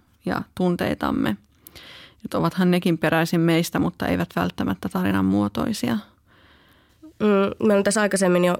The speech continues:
Speaker 2: tullut esiin se, että oikeastaan autofiktiota on kirjoitettu aina – mutta tämä autofiktiotermi on nyt sellainen trendikäs sana, jolla pyritään edistämään kirjallisuuden myyntiä.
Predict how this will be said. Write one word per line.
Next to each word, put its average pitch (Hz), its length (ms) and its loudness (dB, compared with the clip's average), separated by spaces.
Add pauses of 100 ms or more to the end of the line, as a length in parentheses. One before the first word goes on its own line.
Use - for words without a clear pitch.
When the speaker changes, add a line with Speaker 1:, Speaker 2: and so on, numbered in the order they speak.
Speaker 2:
tullut 185 220 2
esiin 180 300 2
se, 180 120 0
että 180 300 -4
oikeastaan 185 420 0
autofiktiota 185 800 0
on 190 180 -2 (120)
kirjoitettu 180 680 -2
aina – 185 380 2 (760)
mutta 165 460 -4 (100)
tämä 165 300 0 (140)
autofiktiotermi 175 1120 0
on 69 120 -4
nyt 208 120 -6
sellainen - 440 -2 (200)
trendikäs 180 480 -2
sana, - 240 -4
jolla 113 360 -2 (360)
pyritään 202 360 -4
edistämään 214 680 -2 (460)
kirjallisuuden 190 640 0
myyntiä. 196 540 0